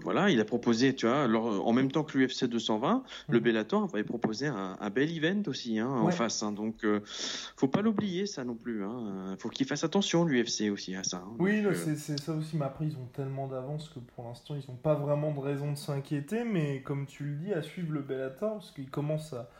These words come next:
Speaker 2: entre leur tournoi heavyweight et puis les grands noms qui commencent à choper ici et là, euh,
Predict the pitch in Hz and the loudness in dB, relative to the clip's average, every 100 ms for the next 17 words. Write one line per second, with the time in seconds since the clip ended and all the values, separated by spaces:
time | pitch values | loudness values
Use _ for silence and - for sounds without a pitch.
0 | - - - 143 156 151 151 165 160 160 | -20 -10 -6 -2 0 0 0 -2 0 2
1 | 160 156 151 165 165 180 175 170 139 - | 2 2 0 0 2 2 0 0 -6 -6
2 | 139 135 131 135 147 156 156 156 - 135 | -6 -4 -2 0 0 0 -2 -4 -6 -6
3 | 135 131 127 120 143 127 143 135 127 - | -6 -6 -8 -6 -6 -4 -6 -6 -8 -12
4 | 127 127 156 214 147 | -8 -4 -4 -4 -8